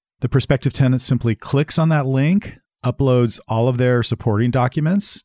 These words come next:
such as pay stubs, bank statements, et cetera,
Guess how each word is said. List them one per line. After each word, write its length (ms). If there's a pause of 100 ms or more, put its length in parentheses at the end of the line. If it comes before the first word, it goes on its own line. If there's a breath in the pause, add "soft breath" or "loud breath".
such 320
as 180
pay 220
stubs, 360
bank 380
statements, 680 (160)
et 120
cetera, 400